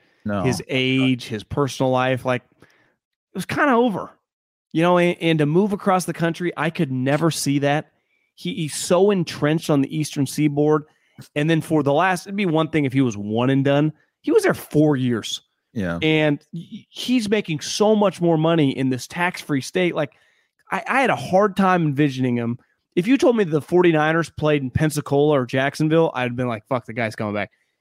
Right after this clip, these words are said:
Speaker 2: Could you see that guy moving to San Jose for six months?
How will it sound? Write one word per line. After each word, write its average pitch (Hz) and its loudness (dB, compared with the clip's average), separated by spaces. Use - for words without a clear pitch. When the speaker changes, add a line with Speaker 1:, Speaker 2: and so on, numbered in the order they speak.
Speaker 2:
Could 160 -12
you 311 0
see 311 2
that 190 2
guy 220 0
moving 160 4
to 147 0
San 151 0
Jose 117 -2
for 131 -12
six - -12
months? 139 -6